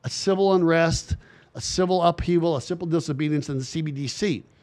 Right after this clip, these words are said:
But China wanted to actually front run, right,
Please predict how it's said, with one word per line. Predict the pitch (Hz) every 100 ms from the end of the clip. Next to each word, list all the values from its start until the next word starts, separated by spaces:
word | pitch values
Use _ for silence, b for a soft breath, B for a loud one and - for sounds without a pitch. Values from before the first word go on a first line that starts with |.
| b b b b
But | 175 180 -
China | - 254 311 175 110 - _ _ -
wanted | 139 185 220 208
to | 185 180
actually | 185 165 - 180 160
front | 127 - 208 269 -
run, | 135 120 104 127 - _ _ _ -
right, | 147 160 175